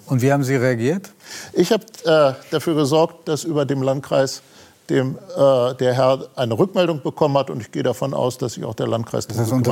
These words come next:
Speaker 1: untersucht
Speaker 2: hat.
Speaker 1: worden. Und wie waren die Reaktionen der Bürger auf diesen Aufruf? "Meldet Auflagenverstöße"?
Speaker 2: Nochmal, Aufruf war's nicht, weil am Ende muss es
Speaker 1: Naja,
Speaker 2: jeder selber
Speaker 1: eine
Speaker 2: wissen.
Speaker 1: Empfehlung, eine Empfehlung.
Speaker 2: Ja, das muss,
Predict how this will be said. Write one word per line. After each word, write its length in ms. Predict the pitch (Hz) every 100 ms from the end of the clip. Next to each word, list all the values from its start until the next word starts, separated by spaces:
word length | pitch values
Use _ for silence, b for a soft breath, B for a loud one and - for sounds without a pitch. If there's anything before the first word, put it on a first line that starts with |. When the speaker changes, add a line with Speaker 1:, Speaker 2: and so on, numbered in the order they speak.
| 98
Speaker 1:
untersucht 140 | 120
Speaker 2:
hat. 60 | -
Speaker 1:
worden. 160 | 110 110
Und 40 | 120
wie 120 | 139
waren 140 | 170
die 60 | 175
Reaktionen 480 | 156 151 - 160 156
der 140 | 131
Bürger 640 | 110 107 123 147 165 165
auf 160 | 139 135
diesen 320 | 143 135 139
Aufruf? 680 | - 127 139 - 147 160 -
"Meldet 560 | 104 117 135 143 131 -
Auflagenverstöße"? 1300 | 120 135 123 127 127 127 135 120 131 135 - 143 165
Speaker 2:
Nochmal, 440 | - - 143 135 143
Aufruf 440 | - 170 175 151
war's 180 | 139 123
nicht, 160 | 175 180
weil 140 | 151
am 120 | 139
Ende 200 | 151 151
muss 160 | 151 147
es 120 | 127
Speaker 1:
Naja, 80 | 113
Speaker 2:
jeder 200 | - 135
selber 220 | 113 120 127
Speaker 1:
eine 120 | 143
Speaker 2:
wissen. 100 | 135
Speaker 1:
Empfehlung, 440 | - 165 143 110 95
eine 140 | 120
Empfehlung. 440 | 123 175 190 156 202
Speaker 2:
Ja, 40 |
das 160 | 208 185
muss, 180 | 233